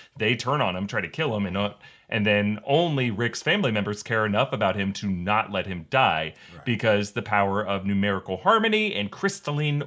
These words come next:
Speaker 1: order are no match for the power of family, even when that salvation comes from bloodline
Speaker 2: <laughs>
Speaker 1: incest.
Speaker 2: God. Uh,
Speaker 1: I mean, what do you, what did you think about that, this episode?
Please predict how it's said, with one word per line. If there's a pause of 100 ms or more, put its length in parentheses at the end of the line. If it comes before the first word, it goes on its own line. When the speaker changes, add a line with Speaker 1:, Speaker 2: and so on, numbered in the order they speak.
Speaker 1:
order (160)
are
no
match
for
the
power
of
family, (260)
even
when
that
salvation
comes
from
bloodline
Speaker 2:
<laughs>
Speaker 1:
incest.
Speaker 2:
God. (2000)
Uh,
Speaker 1:
I
mean,
what
do
you,
what
did
you
think
about
that,
this
episode?